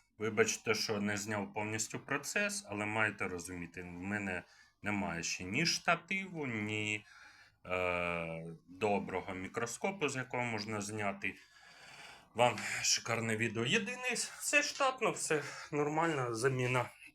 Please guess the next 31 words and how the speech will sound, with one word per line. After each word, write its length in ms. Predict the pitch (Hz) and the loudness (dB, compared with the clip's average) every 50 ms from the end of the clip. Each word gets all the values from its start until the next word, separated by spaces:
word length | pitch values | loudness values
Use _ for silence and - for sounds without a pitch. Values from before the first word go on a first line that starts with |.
| _ _ - - | _ _ -8 -4
мікро 380 | 131 127 131 127 - 135 127 127 | 0 0 0 2 4 4 6 8
ю 200 | 123 123 127 131 | 8 10 10 8
ес 120 | 127 127 | 8 6
бі. 220 | 127 135 185 180 180 - - _ _ - | 2 0 -2 -2 -2 -6 -18 _ _ -6
Єдине, 840 | 233 165 247 269 220 214 208 277 262 262 262 240 196 165 143 131 127 | 0 4 4 4 4 4 2 4 4 6 4 4 6 6 4 4 4
що 220 | - - - 143 | 2 4 4 4
мене 300 | 127 127 127 127 135 139 | 4 4 4 4 2 2
чекало, 480 | 135 - - - - 254 254 254 226 - - - - _ _ _ - - - - - _ _ - - | 0 -2 -4 0 2 4 4 6 4 2 2 -2 -18 _ _ _ -20 -20 -20 -20 -20 _ _ -6 0
така 240 | - 151 151 160 | 0 4 4 6
несподіванка, 840 | 147 147 147 139 - - 147 139 131 135 131 131 127 127 127 - 120 117 | 6 6 6 4 4 2 0 2 4 4 4 6 4 4 4 4 2 4
що 360 | - - - 139 117 113 113 | 4 4 4 4 4 2 0
п-, 200 | - - - 123 | -2 -4 -8 -8
під, 440 | 117 - - - 135 135 127 113 123 | -8 -8 -4 0 2 2 2 6 6
е, 420 | 120 110 104 107 104 104 104 104 | 8 8 8 6 6 4 4 2
мікро 580 | 113 123 143 165 156 160 - 135 113 101 98 95 | 2 4 4 4 4 4 4 4 4 4 4 2
ю 240 | 95 95 95 127 | 2 2 4 6
ес 120 | 123 110 104 | 6 4 4
бі 200 | - 110 110 104 | 0 2 4 6
роз'ємом 720 | 101 101 95 - - - - 113 139 180 196 165 104 85 - _ _ _ _ _ - | 6 6 4 2 -2 -2 2 4 4 6 4 2 0 -2 -6 _ _ _ _ _ 4
був 140 | 110 131 | 4 4
нанесений 560 | 139 135 131 131 135 139 139 - - 131 117 113 | 6 6 6 6 6 6 4 4 2 0 0 0
якийсь 440 | 110 - - 120 120 117 117 - | 0 -2 0 2 2 2 2 0
такий 360 | - - - 101 - - 113 110 | -2 -4 -8 -8 -4 -4 -4 -2
цікавий 440 | - - - - 120 113 110 110 | -2 -4 0 4 4 6 6 4
компаунд, 720 | 107 - 117 107 110 107 - 127 143 151 151 143 127 - - - - - - - _ _ _ _ | 2 2 0 0 0 2 6 6 8 8 6 4 0 -2 -6 -16 -20 -20 -20 -20 _ _ _ _
який 520 | - 95 87 - - 107 107 104 98 92 92 - _ - | -10 -10 -8 -6 -4 -2 -2 -2 -2 -6 -8 -12 _ -14
навіть 600 | 104 104 98 104 113 120 120 117 110 107 - - | -14 -10 -4 2 4 4 6 6 4 2 0 -2
при 160 | - 127 127 | 2 2 4
нагріві 580 | 127 127 127 123 - 131 127 135 135 120 117 107 | 6 6 6 4 4 2 0 0 0 2 0 0
не 400 | 107 107 110 110 113 117 117 110 | 0 0 0 2 4 6 6 6
відійшов, 840 | 104 107 110 101 101 101 110 110 107 - - - 113 107 107 104 - | 4 2 0 0 0 2 2 2 2 2 4 4 4 4 4 0 -6